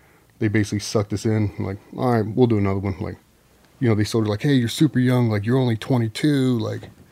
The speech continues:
stay and do another one." Like, "Okay." And I told him, I was like, "I'm only staying to do another one if you do."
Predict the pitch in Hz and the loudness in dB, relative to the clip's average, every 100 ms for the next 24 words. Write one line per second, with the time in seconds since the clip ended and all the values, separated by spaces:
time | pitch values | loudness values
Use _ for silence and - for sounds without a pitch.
0 | - - - - - 143 131 120 113 110 | -20 -20 -20 -12 0 4 6 6 4 4
1 | 110 110 104 - - - - _ - - | 2 2 -2 -6 -14 -20 -20 _ -4 0
2 | 131 98 95 - - _ - - 107 98 | 0 0 -8 -12 -20 _ -18 0 2 2
3 | 101 - 110 113 110 117 92 98 - 131 | -4 -4 0 2 2 2 0 -4 2 4
4 | 127 113 120 110 107 104 101 95 101 98 | 4 2 0 0 0 0 -2 -4 -6 -6
5 | 92 | -8